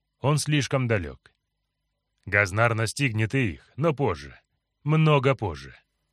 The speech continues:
Помоги мне вернуться в мой мир, смертный, и твоя награда будет». Бархатный голос убаюкивал и обволакивал. Вот только вроде я зачитывал активационное заклинание каскада,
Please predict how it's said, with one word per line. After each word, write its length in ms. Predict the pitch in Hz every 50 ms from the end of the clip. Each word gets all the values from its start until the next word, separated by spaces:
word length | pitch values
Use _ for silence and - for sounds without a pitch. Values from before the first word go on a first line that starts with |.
| _ _ _ _ _ _ _ _ _ _ _ _ _ _ _ _ _ _ _ _ _ -
Помоги 480 | 98 101 104 113 120 120 113 139 143
мне 280 | 120 107 101 113 120 110
вернуться 520 | 101 101 92 101 120 123 110 - 110 98
в 60 | 82
мой 260 | 90 104 110 113 107 101
мир, 340 | 110 127 123 104 82 78
смертный, 720 | - - - 95 98 92 80 78 - 80 71 64 - _ _ _ _ _ _ _ _
и 160 | - 110 123
твоя 380 | 113 113 123 123 123 131 127 123
награда 520 | 127 117 117 135 139 135 113 90 80 76
будет». 400 | 78 104 120 117 110 101 - - - _ _ _ _ _ _ _ _ _ _ _ _ _ _ _ _ _ _ _ _ _ _ _ _ _ _ _ _ _ _ _ _ _ _ 101
Бархатный 560 | 87 95 117 123 110 - 110 - - 95 90
голос 480 | 78 82 104 120 123 120 107 - - - _
убаюкивал 720 | 156 160 147 156 123 95 104 120 117 - 117 101 104 98 98
и 40 | 101
обволакивал. 800 | 98 95 87 80 113 123 123 110 92 - - 80 71 69 65 _ _ _ _ _ _ _ _ _ _ _ _ _ _ -
Вот 360 | 82 78 92 117 139 123 -
только 400 | - 160 156 139 - 151 147 120
вроде 320 | 113 131 160 165 147 151
я 80 | 135 123
зачитывал 520 | 117 127 - - 151 139 139 123 123 117
активационное 720 | 117 - - 117 113 113 - 120 120 127 123 113 110 107
заклинание 640 | 101 101 104 - 107 110 110 120 117 107 98 95 87
каскада, 640 | - 87 80 - - - 90 107 117 127 120 98